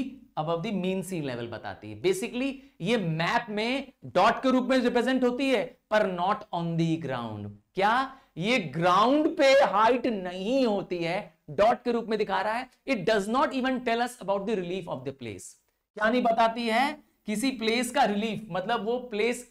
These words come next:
कोई पहाड़ है, कोई माउंटेन है, प्लेटो है, ये नहीं बताता है। ठीक है ना, it does not। तो इसीलिए ये एक तरह से कहना, मैंने कहा non accurately measured है।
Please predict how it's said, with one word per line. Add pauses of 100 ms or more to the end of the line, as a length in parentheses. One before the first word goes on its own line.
(100)
कोई
पहाड़
है,
कोई
माउंटेन
है,
प्लेटो
है,
ये
नहीं
बताता
है। (400)
ठीक
है
ना, (280)
it
does
not। (680)
तो
इसीलिए
ये
एक
तरह
से
कहना,
मैंने
कहा (120)
non
accurately
measured
है।